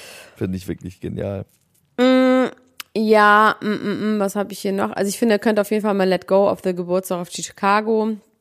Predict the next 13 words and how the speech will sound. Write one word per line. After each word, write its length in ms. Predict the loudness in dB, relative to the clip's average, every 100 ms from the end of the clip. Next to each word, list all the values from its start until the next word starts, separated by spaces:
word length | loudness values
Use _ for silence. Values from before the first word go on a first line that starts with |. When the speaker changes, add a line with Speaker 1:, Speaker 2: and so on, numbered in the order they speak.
| _ _ _ -20 _
Speaker 2:
Ähm, 240 | 0 0 2
also 240 | 0 2
meine 480 | 2 2 4 2 2
Prognose 580 | -2 -6 0 2 2 0
ist, 160 | -4 -6
dass 100 | -4
der 160 | -2
entweder 260 | -2 0 0
jetzt 200 | 0 -2
wirklich 220 | -8 -8
vom 240 | -6 -4 0
Netz 300 | 0 -2 -4
geht 420 | -4 -4 -6